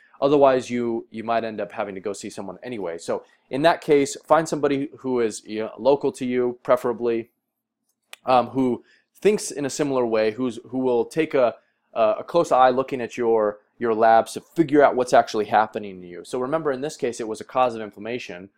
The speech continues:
um, leading to the thyroid dysfunction and the insulin resistance. So once we fix that, we cool out the fire,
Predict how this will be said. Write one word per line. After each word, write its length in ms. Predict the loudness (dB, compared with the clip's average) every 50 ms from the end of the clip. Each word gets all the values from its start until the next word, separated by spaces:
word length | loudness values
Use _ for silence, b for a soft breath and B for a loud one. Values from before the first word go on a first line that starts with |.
| _ _ _ _ -6
um, 340 | -2 0 0 0 -2 -6 -8 -4
leading 280 | -2 -2 -2 -2 -4 -8
to 100 | -8 -8
the 80 | -6
thyroid 300 | -2 2 2 2 2 0
dysfunction 420 | -2 -6 -8 -8 -8 -8 -10 -14 -14
and 80 | -12
the 80 | -12 -12
insulin 240 | -12 -10 -10 -12 -12
resistance. 480 | -12 -12 -12 -14 -14 -16 -18 -20 -20 b b b b b
So 120 | -6 -4
once 160 | -4 -4 -2
we 60 | -4
fix 260 | -6 -4 -4 -4 -2 0
that, 220 | 4 4 4 4
we 80 | 2 -2
cool 200 | -6 -4 -2 0
out 100 | 0 -2
the 80 | -4 -4
fire, 380 | -2 0 2 2 0 -2 -4